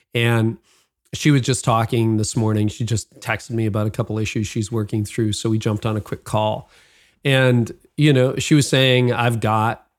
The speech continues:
people who have now come to faith at this big tech company." And she said,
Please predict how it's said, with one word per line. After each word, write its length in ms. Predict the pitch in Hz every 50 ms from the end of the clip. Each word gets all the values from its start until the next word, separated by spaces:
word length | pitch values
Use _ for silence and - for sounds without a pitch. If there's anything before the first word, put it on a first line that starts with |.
| _ _ _ _
people 340 | - - 139 131 - 127 120
who 100 | 110 120 117
have 100 | 101 107
now 180 | 107 113 110 107
come 240 | - - 123 107
to 80 | 98 98
faith 540 | - - 120 117 156 170 101 98 - - -
at 180 | 104 98 -
this 320 | - 113 107 104 - - -
big 360 | - 104 - 117 104 104 101
tech 200 | - 131 139 -
company." 520 | - 127 107 101 - 107 101 101 101 101 - _ _ _ _ _ _ _ _ _ _ -
And 440 | 135 123 120 117 113 113 113 113 104
she 160 | - - 135 120
said, 380 | - - 127 113 113 110 107